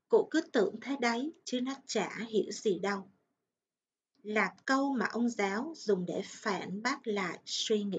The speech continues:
Lão Hạt. Trong đoạn, cái giống nó cũng khôn, nó cứ làm in như nó trách tôi.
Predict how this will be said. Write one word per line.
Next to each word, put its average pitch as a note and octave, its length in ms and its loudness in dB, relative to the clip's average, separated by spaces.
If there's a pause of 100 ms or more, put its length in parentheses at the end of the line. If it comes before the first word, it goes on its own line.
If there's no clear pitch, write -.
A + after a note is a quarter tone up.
Lão F#3+ 300 -16
Hạt. G3+ 280 -2 (1300)
Trong G3+ 280 -2
đoạn, F3 220 -4 (760)
cái F#3 160 -12
giống G3+ 440 -6
nó C#4 140 -12
cũng - 220 -8
khôn, A3+ 380 -8 (520)
nó C#4+ 140 -6
cứ D#4+ 180 2
làm A#3 300 0 (120)
in D#4+ 260 4
như E4 140 0
nó D#4+ 220 -2
trách F#4 220 2 (140)
tôi. C#4+ 320 0